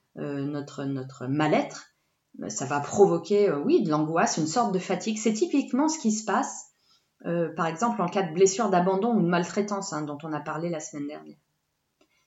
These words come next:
Garder la, la colère pour soi, c'est, comme je dis souvent, c'est, c'est se mettre des cailloux dans les poches. Et du coup, ça va être de plus en plus lourd. Et ça va être de plus en plus difficile d'avancer avec tous ces cailloux dans les poches. Et du coup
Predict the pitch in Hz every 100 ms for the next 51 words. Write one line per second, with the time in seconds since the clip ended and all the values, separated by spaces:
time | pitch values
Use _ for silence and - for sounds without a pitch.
0 | - 170 180 180 233 151 139 - - 170
1 | 156 196 208 214 - 190 - 240 233 170
2 | 170 165 170 185 - 170 214 214 170 147
3 | _ _ _ - 185 - 220 196 196 -
4 | 214 226 208 165 165 196 208 - - _
5 | _ 175 185 302 285 175 196 175 180 180
6 | - 277 233 214 220 208 - - _ _
7 | _ - 190 185 170 220 208 185 - -
8 | 285 202 185 269 214 208 - 226 196 180
9 | 185 - 214 170 - 208 196 180 170 185
10 | 185 156 170 170 - - _ _ _ _
11 | _ _ _ _ - 165 165 -